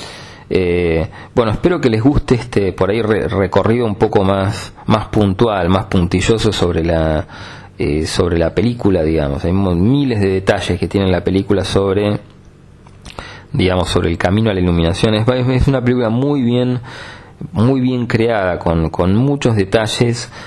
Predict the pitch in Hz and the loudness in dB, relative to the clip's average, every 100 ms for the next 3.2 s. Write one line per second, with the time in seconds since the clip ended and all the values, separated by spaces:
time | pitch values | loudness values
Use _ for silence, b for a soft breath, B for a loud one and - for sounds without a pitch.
0 | B - - 90 90 85 82 80 78 98 | B -10 -2 0 2 2 0 0 0 -2
1 | 92 95 110 110 104 107 104 101 107 101 | 0 0 0 0 0 0 0 0 2 2
2 | 131 120 110 90 90 - 90 78 - - | 0 0 0 0 -2 -4 -4 -4 -4 -6
3 | 69 | -6